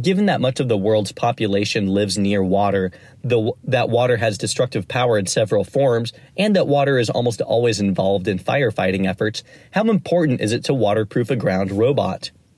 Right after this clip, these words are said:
There is usually a structural trade-off between a robot's ease of access for maintenance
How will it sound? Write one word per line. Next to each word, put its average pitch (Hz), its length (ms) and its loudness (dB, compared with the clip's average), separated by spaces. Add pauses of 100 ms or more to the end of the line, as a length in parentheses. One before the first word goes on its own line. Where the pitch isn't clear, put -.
(360)
There 160 160 2
is 151 160 2
usually 185 500 2
a 127 80 2
structural 131 520 0
trade-off 113 440 0
between 120 340 -2
a 104 40 0
robot's 107 440 0
ease 139 200 0
of 110 160 0
access 120 420 -2
for 113 140 -4
maintenance 123 560 -2